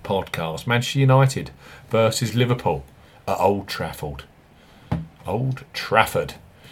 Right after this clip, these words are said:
is always a massive game globally, and in twenty twenty-one, it's no different. Liverpool under Klopp look like real title challengers again, but the Red Devils would like nothing better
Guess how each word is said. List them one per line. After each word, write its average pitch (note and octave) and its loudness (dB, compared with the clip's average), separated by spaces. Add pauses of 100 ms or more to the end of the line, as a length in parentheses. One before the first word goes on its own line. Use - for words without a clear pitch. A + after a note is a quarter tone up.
(220)
is F#2 -10
always F2 -6
a D#2+ -6
massive F2 -6 (180)
game E2 -4
globally, D#2 -8
and F2 -6
in F#2+ -6
twenty D3+ 2
twenty-one, E3 6 (280)
it's - -4
no A#2 4
different. D#2+ -2 (420)
Liverpool G2+ -2
under G#2 0 (140)
Klopp - 4 (480)
look E2 -10
like E2 -8
real F2 -4 (140)
title F#2 -4
challengers G2+ 0
again, G2+ 4 (440)
but - -10
the F2+ -8
Red F2 -6
Devils E2 -4
would D2+ -12
like D#2 -8
nothing E2+ -6
better G#2+ -4